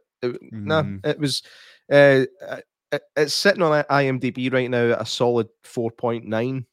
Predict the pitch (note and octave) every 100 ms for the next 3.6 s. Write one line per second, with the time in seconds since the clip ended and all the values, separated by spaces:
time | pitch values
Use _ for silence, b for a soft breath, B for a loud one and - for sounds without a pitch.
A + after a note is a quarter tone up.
0 | - A2+ D3+ D#3 - C#3 C#3+ - C#3 C#3
1 | - B2+ A#2+ C#3 B2 B2 B2 B2+ A#2 -
2 | - A2 A2+ A2+ A#2 G#2+ G#2+ G#2 G#2 G#2
3 | G2+ G2+ G2 F#2+ A2+ A#2